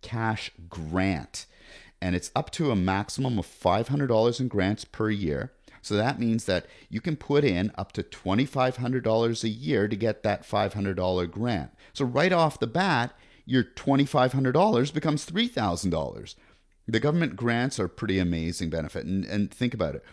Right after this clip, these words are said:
Where else are you gonna get paid five hundred dollars for every twenty-five hundred dollars you save? You're essentially getting a twenty percent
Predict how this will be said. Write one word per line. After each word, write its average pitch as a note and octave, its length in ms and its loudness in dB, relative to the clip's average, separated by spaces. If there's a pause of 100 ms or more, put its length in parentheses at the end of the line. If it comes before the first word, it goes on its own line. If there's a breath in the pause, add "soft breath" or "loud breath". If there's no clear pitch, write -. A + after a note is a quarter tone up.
Where C3 460 2
else A#2 260 -2
are A2+ 60 -4
you G2+ 100 0
gonna F#2+ 200 0
get F2+ 280 -4
paid F2 360 -4
five G2 400 -2
hundred A#2 180 -4
dollars F2 300 0
for - 200 -8
every G#2 280 -2
twenty-five G2 600 -4
hundred F2 200 -4
dollars D#2+ 340 -4
you D2+ 60 -10
save? D2 480 -4 (320 loud breath)
You're A2+ 140 4
essentially B2 440 0
getting E2+ 340 -2
a D#2 60 -2
twenty F#2+ 400 -4
percent E2+ 600 -6